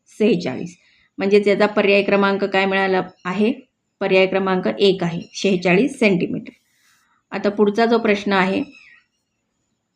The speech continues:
अठरा, त्यामध्ये एका आयताची लांबी रुंदीपेक्षा पाच सेंटीमीटरने जास्त असून त्याचे क्षेत्रफळ तीनशे चौरस सेंटीमीटर आहे,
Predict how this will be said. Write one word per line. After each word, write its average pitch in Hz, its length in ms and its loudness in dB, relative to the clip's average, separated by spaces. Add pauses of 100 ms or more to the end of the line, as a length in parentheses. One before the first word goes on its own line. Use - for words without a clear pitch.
(140)
अठरा, 190 440 -2 (1300)
त्यामध्ये 202 360 4
एका 214 300 2
आयताची 214 500 4
लांबी 190 300 4
रुंदीपेक्षा 196 580 2
पाच 208 300 0
सेंटीमीटरने 180 640 2
जास्त 185 320 -2
असून 185 260 -2
त्याचे 180 300 -2
क्षेत्रफळ 190 560 0
तीनशे 214 400 2
चौरस 190 380 2
सेंटीमीटर 175 480 0
आहे, 160 160 -8